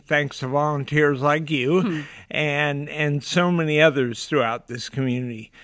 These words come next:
Speaker 1: Um, so we deliver to those nine hundred fifty homes, but we do another seven to eight hundred meals a day for some organizations that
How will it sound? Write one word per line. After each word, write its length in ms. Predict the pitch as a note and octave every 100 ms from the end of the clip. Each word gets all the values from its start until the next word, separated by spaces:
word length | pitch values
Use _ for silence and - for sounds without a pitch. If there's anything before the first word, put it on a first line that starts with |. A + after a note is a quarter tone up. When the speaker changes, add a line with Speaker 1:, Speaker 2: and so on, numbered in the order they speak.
| - - -
Speaker 1:
Um, 440 | A#2 A#2 A2+ F#2+
so 260 | - F3 D#3+
we 180 | D#3 D3+
deliver 480 | D#3 E3 A3 G3
to 120 | C#3+ D3
those 280 | C#3+ C#3
nine 240 | B2+ C3+ C3+
hundred 300 | C3+ B2+ A2+
fifty 280 | C3 - B2
homes, 440 | C3 C3+ D3 -
but 200 | - D#3
we 140 | D3+ C#3+
do 260 | D3 F3
another 760 | E3+ D#3+ F3 F3 F#3 F3+ F3 E3+
seven 680 | - - F3 E3+ E3+ F#3 E3
to 120 | D#3
eight 280 | C3 D3+ C#3+
hundred 420 | C#3 D#3+ D#3 C#3+
meals 400 | D3 D3 C#3+ -
a 60 | C#3+
day 500 | C3 C#3 C#3 C3+ B2
for 720 | - D#3 D3 C#3 C3+ C3+ B2+ -
some 260 | - D3+ C#3+
organizations 1300 | D3 C#3 C#3+ A#2 C#3+ D#3 D3+ - D3+ D3+ C#3+ A#2+
that 440 | C3 C#3 C3 A#2